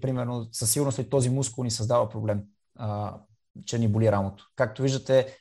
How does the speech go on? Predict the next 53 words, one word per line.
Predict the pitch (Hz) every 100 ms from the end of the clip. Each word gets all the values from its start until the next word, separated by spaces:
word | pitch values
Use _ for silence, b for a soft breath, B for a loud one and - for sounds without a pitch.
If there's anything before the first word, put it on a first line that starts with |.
| -
в | 113 -
вече | 127 131 131 135 127 B B B _
два | 127 147
епизода | 131 127 139
обсъждаме | 123 - 139 131
различни | 131 135 143
мускули, | 143 - 151
които | 143 139
участват | 123 143 147
в | 131
движението | 120 120 139 135 -
на, | 120 117 113 113 B _ _ -
на | 123 117 107 - _ -
ръката | 117 131 127
нагоре | 117 104 123 135 131
и | 131
напред | 113 113 131 -
и | 117
в | 110
целия | - 131 120 -
скапулохумерален | - 135 127 117 117 123 127 120
ритъм. | 139 165 151 b _
Така | 127 156
че | 156 147
това, | - 151
че | -
имате | 151 123
болка | 147 147 135
в | 117
рамото, | 147 135
може | 139 143
и | 131
да |
е | 110
това, | 135
може | 147 139
и |
да | 139
е |
съвсем | 113 143
различно. | 131 120 151 170 165 b b b -
Заради | 135 156
това | 156 156
и |
не | 151
можем | 147 151
да | 156
направим | 143 139 147 143
епизод, | 135 127 131 143 - 135
а, | 135 135 135 135 131 131 120
който | - 135 131
да | 120
бъде, | 123 123 127 135 131 127 123